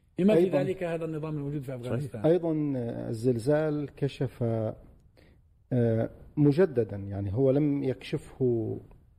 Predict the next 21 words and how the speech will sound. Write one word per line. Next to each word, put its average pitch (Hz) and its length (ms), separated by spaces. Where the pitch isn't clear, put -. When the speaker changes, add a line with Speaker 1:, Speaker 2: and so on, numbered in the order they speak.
Speaker 2:
آه، 110 300
ولم 131 400
يأتي 143 340
ب، 110 340
آه، 120 380
كشف 165 360
إبداعي، 127 520
وإنما 135 340
جاء 156 260
ب-، 139 180
لتأكيد 135 800
اكت-، - 360
آه، 127 160
كشف، - 680
آه، 113 300
العقلية 139 420
الليبرالية، 113 720
آه، 120 480
تجاه 147 440
مفهوم 151 340
الإنسان. 123 420